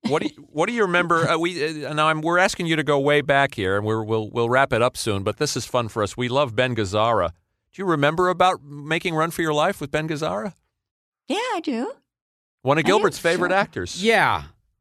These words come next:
Speaker 3: I
Speaker 2: Yeah.
Speaker 3: always enjoyed
Speaker 2: Oh, I
Speaker 3: him.
Speaker 2: Yeah, and he's a, he's a wonderful actor. A great actor.
Speaker 1: Gone now, uh, a number of years.
Speaker 2: Yeah, which is sad.
Speaker 3: And that was one of those, uh, uh, we did a whole show on that, those running shows,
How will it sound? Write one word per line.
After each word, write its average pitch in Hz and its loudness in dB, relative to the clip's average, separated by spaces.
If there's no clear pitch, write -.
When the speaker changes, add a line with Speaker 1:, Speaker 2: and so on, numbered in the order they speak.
Speaker 3:
I 160 -4
Speaker 2:
Yeah. 175 2
Speaker 3:
always 156 2
enjoyed 135 -2
Speaker 2:
Oh, 226 2
I 202 0
Speaker 3:
him. 101 -4
Speaker 2:
Yeah, 233 -2
and - -4
he's 202 -2
a, 180 0
he's 196 -4
a 170 -2
wonderful 175 -2
actor. 123 -8
A - -20
great 156 -6
actor. 143 -10
Speaker 1:
Gone 127 2
now, 110 0
uh, 104 -4
a - -2
number 107 -2
of 90 -4
years. 98 -4
Speaker 2:
Yeah, 165 -6
which - -16
is 151 -12
sad. - -8
Speaker 3:
And 139 -4
that 151 0
was 170 -6
one 175 -2
of 175 -2
those, 175 -2
uh, - -6
uh, 131 0
we 127 -2
did 139 -2
a 127 0
whole 151 -6
show 175 -4
on 160 -2
that, 101 -6
those 107 -8
running 127 -4
shows, 85 -8